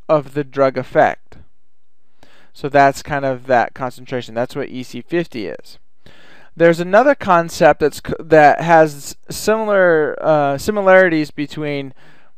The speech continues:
the E C fifty is the K D. And the K D is the equilibrium dissociation constant. And that resem-, that represents the concentration of free drug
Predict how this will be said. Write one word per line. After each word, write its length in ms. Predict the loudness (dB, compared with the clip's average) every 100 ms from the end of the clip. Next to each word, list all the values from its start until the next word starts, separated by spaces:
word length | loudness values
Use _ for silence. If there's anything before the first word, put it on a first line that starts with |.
| -20 -16
the 200 | -10 -8
E 160 | -8
C 200 | -8 -8
fifty 520 | -2 0 0 -2 0
is 200 | 0 -2
the 120 | -4 -6
K 320 | -4 -4 -4
D. 440 | -6 -8 -8 -10 -16 -20 -20 -20 -18 -6
And 320 | -2 0 -2
the 80 | -4
K 300 | -2 -2 -2
D 280 | -4 -2
is 160 | -2 -2
the 240 | -6 -6
equilibrium 840 | -8 -6 -6 0 0 0 -4 -6 -10 -16 -2
dissociation 1200 | 0 0 -4 -4 -2 -2 -2 2 2 0 -8 -8
constant. 760 | -2 -2 -4 -12 -16 -12 -12 -14 -20 -20 -10
And 160 | 0 6
that 200 | 6 6
resem-, 500 | -2 0 0 0 -4 -18 -20 0
that 300 | 4 4 2
represents 720 | 0 0 0 -4 -2 -4 -6
the 160 | -6 -6
concentration 920 | -2 -2 -2 -6 -4 -2 -2 -6 -10
of 420 | -2 2 2 -2 -12 -18
free 420 | -16 -10 -6 -6
drug 640 | -6 2 4 4 2 -4